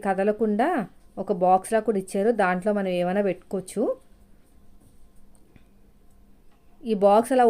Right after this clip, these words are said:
ఓపెన్గా ఉందనుకోండి, బాక్స్ ఓపెన్గా ఉందనుకోండి, దాంట్లో దారాలతో పాటు by mistake ఏదో ఒకటి వేస్తూ ఉంటాం, దానివల్ల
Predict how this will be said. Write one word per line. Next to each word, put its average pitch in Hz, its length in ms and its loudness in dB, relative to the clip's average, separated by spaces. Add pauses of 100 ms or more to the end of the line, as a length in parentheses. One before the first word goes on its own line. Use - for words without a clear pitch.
ఓపెన్గా 233 320 2
ఉందనుకోండి, 202 560 0 (720)
బాక్స్ 226 380 4 (260)
ఓపెన్గా 240 420 4
ఉందనుకోండి, 208 480 2 (100)
దాంట్లో 202 340 2 (100)
దారాలతో 208 440 4
పాటు 196 200 2 (100)
by 196 160 4
mistake 208 300 -4 (100)
ఏదో 185 140 2
ఒకటి 202 180 -2
వేస్తూ 175 260 -2 (140)
ఉంటాం, 175 380 -2
దానివల్ల 185 500 0